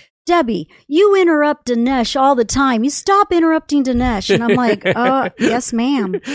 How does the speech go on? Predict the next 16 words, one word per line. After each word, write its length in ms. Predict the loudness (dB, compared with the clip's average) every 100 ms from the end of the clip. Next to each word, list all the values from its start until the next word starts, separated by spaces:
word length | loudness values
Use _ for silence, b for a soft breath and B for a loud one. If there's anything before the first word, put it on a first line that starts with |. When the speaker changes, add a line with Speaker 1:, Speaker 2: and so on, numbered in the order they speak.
| -6
Speaker 2:
Well, 240 | 0 2 4
we've 180 | 2 2
actually, 360 | 0 0 -2
Speaker 1:
Yes, 80 | 0
Speaker 2:
but 100 | 0
we, 180 | 2 2
we 160 | 0 -2
Speaker 1:
ma'am. 60 | 0
Speaker 2:
have 200 | 0 0
also 240 | -2 -4
seen 240 | -6 -4 -4
the 100 | -2
opposite, 500 | -2 -4 -8 -10 -8
is 160 | -8
that, 220 | -6 -10 -14 B B _ -6
and, 420 | -4 -4 -6